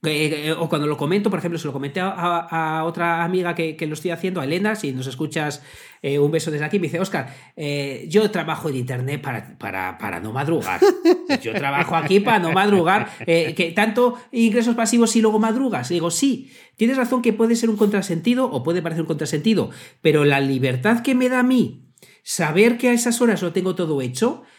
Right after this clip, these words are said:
Speaker 1: me da más libertad de lo que pueda parecer".
Speaker 2: Ajá.
Speaker 1: Y, y otra gente me dice que, que a mí esto me hace mucha gracia. Y también me pasó el otro día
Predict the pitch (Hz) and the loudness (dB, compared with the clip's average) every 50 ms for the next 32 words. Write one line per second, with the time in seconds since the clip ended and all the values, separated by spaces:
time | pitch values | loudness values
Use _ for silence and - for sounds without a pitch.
0 | _ _ _ 160 151 151 151 147 180 214 240 269 254 247 240 214 214 208 208 254 | _ _ _ -4 -2 -2 0 2 2 2 2 2 2 2 4 4 4 2 2 0
1 | 254 262 254 214 - - 147 127 160 160 147 147 143 139 131 123 117 - 262 294 | 0 2 0 0 0 0 -4 -2 -2 0 0 0 -2 -2 -2 -2 0 0 0 0
2 | 254 - - - _ _ _ - 123 113 107 - 139 160 151 202 214 214 254 226 | 0 -2 -6 -12 _ _ _ -4 -4 -4 -2 0 0 2 4 4 4 4 2 0
3 | - 233 214 226 214 226 208 185 170 - - 156 131 127 131 160 151 180 156 151 | 0 2 2 2 2 2 2 0 0 -2 -2 -4 -4 -4 -6 -8 -6 -4 -4 -2
4 | 165 156 165 202 - 233 233 - 285 262 254 240 240 220 208 208 202 160 139 151 | -4 -4 -4 -4 -2 -2 -2 0 0 -2 0 0 0 0 0 -2 -2 -2 -2 0
5 | 151 139 127 - 110 101 233 247 156 151 131 - 143 160 196 214 214 208 196 202 | -2 -2 -2 -4 -6 -6 -6 -4 -4 -6 -6 -6 -4 -4 -4 -2 -4 -4 -4 -4
6 | 190 185 - 170 156 175 208 220 226 | -4 -4 -4 -6 -2 0 0 0 -2